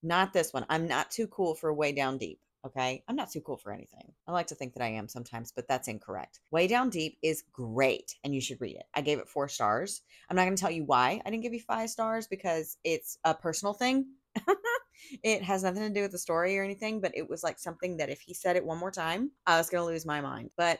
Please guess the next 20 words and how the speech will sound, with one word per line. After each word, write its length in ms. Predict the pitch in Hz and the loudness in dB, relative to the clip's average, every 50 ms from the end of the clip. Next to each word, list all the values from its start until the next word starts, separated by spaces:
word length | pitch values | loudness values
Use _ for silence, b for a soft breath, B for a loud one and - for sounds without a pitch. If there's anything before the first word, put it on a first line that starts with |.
| _ _ | _ _
thankfully, 460 | - 190 180 - - - 175 165 160 147 | -4 -2 -2 -4 -4 -6 -4 -4 -4 -4
it 80 | - | -4
chilled 260 | - - 160 - 73 | -4 -4 -4 -2 -2
out 140 | 71 64 65 | -2 0 0
after 240 | 65 64 - - - | 0 -2 -4 -6 -12
a 60 | - - | -12 -10
second. 260 | - - - _ _ _ | -12 -16 -18 _ _ _
But 200 | - 170 151 - - - | 0 0 0 0 0 -2
it 160 | 185 190 190 - | -4 -4 -2 -2
could 180 | 196 190 165 | -2 -2 0
not 260 | 160 160 160 156 156 | 2 2 2 2 2
be 80 | - 156 | 2 2
ignored 360 | 147 143 143 135 120 120 120 | 2 2 2 0 0 0 2
by 100 | 123 110 | 2 0
me 200 | 113 113 113 107 | 0 0 -2 -4
on 100 | 107 117 | -4 -2
my 100 | 123 120 | -2 -4
rating 340 | 120 123 127 131 127 113 - | -2 0 0 0 0 -2 -6
scale. 300 | - - - - - - | -8 -8 -8 -10 -12 -12
So 300 | - - - 131 120 120 | -10 -6 -4 -2 -4 -4